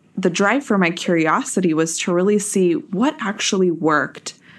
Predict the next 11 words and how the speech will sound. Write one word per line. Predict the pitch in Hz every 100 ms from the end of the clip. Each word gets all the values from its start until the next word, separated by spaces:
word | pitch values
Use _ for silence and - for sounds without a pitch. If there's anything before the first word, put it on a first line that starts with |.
| -
for | - - 170 165 165
people | - 170 165 156
to | 151 180
create | - - 156 160 -
long-lasting | 151 147 143 143 - 143 135 - 156 139 151
change. | - - - - - - _ _ - - - - _ -
And | 190
now, | 196 214 196 185 -
as | 165 170 175 -
a | 165
coach, | - 285 240 180 - -